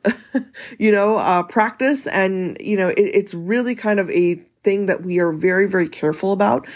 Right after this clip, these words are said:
especially when it comes to things like, obviously, you know, pharmaceutical drugs, right? We always advise our patients, "Hey, listen, you know,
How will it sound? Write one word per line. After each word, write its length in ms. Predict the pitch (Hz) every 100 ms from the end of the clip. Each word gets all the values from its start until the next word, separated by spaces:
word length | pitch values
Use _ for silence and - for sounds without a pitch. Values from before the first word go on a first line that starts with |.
| - -
especially 400 | 190 185 185 226
when 120 | 180
it 80 | -
comes 180 | 160
to 80 | 165
things 260 | - 165 160
like, 140 | 156 - _ -
obviously, 400 | - 165 165 -
you 80 | 143
know, 80 | 156
pharmaceutical 640 | - 147 160 - 208 -
drugs, 320 | - - -
right? 200 | - 117
We 140 | - 165
always 400 | 170 180 185 - - -
advise 400 | - 185 160 175
our 120 | 170 156
patients, 380 | 190 208 117
"Hey, 120 | - 170
listen, 500 | 190 269 165 170 185
you 100 | 185
know, 300 | 170 180 214